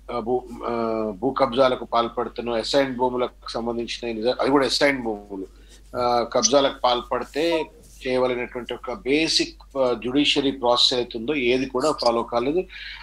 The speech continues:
అది పగ, ఉమ్, తీర్చుకోవడం కోసం, కక్ష సాధింపు చేయడం కోసం, ఆ, చేసినట్టుగానే ఉంది తప్ప ఇంకొకటి లేదు. మీరు చూడండి, ఆ, ఆ report కనుక చూసినట్టయితే, collector, uh, చేసిన report చూసినట్టయితే,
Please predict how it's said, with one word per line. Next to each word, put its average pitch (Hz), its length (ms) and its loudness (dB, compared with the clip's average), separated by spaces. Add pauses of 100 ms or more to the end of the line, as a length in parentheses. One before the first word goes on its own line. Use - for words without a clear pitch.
(160)
అది 131 120 2
పగ, 139 800 4 (180)
ఉమ్, 123 300 -12
తీర్చుకోవడం 127 480 0
కోసం, 120 440 -4
కక్ష 127 220 -6
సాధింపు 131 420 0
చేయడం 123 300 -2
కోసం, 117 460 -4 (520)
ఆ, 120 180 2 (120)
చేసినట్టుగానే 123 520 0
ఉంది 113 200 0
తప్ప - 120 -2
ఇంకొకటి 110 460 -4
లేదు. 98 220 -2 (500)
మీరు 120 140 -2
చూడండి, 156 420 4
ఆ, 113 140 2 (640)
ఆ 104 160 -4
report 156 440 4
కనుక 135 260 0
చూసినట్టయితే, 131 800 -2
collector, 127 600 0
uh, 127 600 4 (260)
చేసిన 120 260 -2
report 113 400 0
చూసినట్టయితే, 110 920 -4